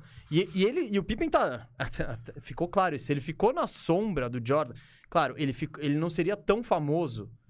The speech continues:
se ele tivesse jogado num, num Dallas Mavericks horrível por quinze anos. Ele, ele não teria isso. Então,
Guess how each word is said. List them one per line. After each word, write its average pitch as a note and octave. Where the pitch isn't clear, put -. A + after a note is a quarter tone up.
se -
ele C#3+
tivesse C#3+
jogado C#3+
num, D#3+
num D3
Dallas D3+
Mavericks D3
horrível C3+
por D#3+
quinze D#3
anos. A#2
Ele, B2
ele C#3
não C#3
teria E3+
isso. A#2+
Então, C#3+